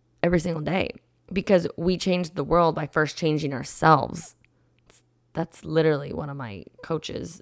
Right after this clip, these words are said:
my coach's, one of his, um, sayings. We change the world by first, first changing ourselves. And if we first change ourselves to look at the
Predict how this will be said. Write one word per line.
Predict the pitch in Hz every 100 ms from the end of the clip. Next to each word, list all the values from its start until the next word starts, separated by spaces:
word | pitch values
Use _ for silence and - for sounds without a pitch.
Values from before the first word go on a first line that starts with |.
| -
my | 95 143
coach's, | - 156 - 147 - -
one | - 143
of |
his, | 139 135
um, | 131 117 117 160 - _ _ _ _ _ _ -
sayings. | - 196 240 - - - - - -
We | 180 180
change | 190 180
the | 180
world | 170 151
by | 143
first, | 147 151 143 -
first | - 170 151
changing | 165 151 139
ourselves. | 127 - 156 98 175 156
And | -
if | 151
we | 151
first | 143 147 147
change | 143 135
ourselves | 131 - 185 165 -
to | 139
look | 131 143 -
at | -
the | -